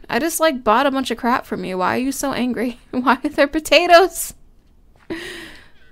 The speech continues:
What the heck? Why did you just run away like that?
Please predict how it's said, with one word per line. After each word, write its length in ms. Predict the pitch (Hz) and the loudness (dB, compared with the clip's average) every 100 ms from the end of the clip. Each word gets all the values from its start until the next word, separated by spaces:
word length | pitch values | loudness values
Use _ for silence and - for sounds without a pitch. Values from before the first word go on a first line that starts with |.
| - | -12
What 240 | 285 302 | -6 -2
the 140 | - 466 | 2 4
heck? 260 | 294 427 | 4 6
Why 80 | - | 6
did 200 | 480 571 | 6 6
you 140 | 605 605 | 0 -2
just 120 | - | 2
run 220 | 285 440 | 6 6
away 140 | 415 508 494 | 4 4 2
like 180 | 294 - | 0 -2
that? 440 | 214 - - - | -2 -2 -4 -10